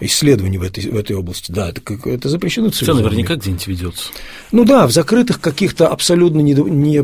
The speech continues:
Speaker 1: ну, вы знаете, это тоже вот, э, всё-таки такой вопрос деятельности определённых служб в каждом, э, обществе, в каждом государстве они есть, эти службы, пусть они работают, пусть они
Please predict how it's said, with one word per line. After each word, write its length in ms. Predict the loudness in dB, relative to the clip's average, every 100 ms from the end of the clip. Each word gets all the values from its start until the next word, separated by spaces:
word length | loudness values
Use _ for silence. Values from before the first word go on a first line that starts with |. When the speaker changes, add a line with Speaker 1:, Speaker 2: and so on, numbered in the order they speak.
| -2
Speaker 1:
ну, 500 | -6 -2 2 2 4
вы 140 | 2
знаете, 500 | 2 4 2 2 -2 -6 -18 -12
это 240 | -4 -2 -2
тоже 320 | 0 0 2
вот, 260 | 2 0 -6 -6
э, 200 | -2 -2 -4
всё-таки 360 | -6 -6 -6
такой 280 | -4 0 2
вопрос 500 | 2 2 0 0 -2 -8 -20 -8
деятельности 680 | -4 2 2 4 2 0 0
определённых 440 | -2 -2 0 0
служб 460 | 0 -2 0 0 -2 -18 -18
в 100 | -14
каждом, 400 | 0 0 2 0 -2
э, 480 | 0 2 2 2 2
обществе, 380 | 0 0 -4
в 20 | -2
каждом 240 | 0 0
государстве 500 | -2 -2 -2 0 0
они 160 | 0 0
есть, 440 | 0 2 2 0
эти 80 | -6
службы, 300 | -6 -6 -6
пусть 280 | -6 -6 -2
они 120 | 0
работают, 480 | 0 0 -2 -2 -4
пусть 260 | -8 -4
они 200 | 0 0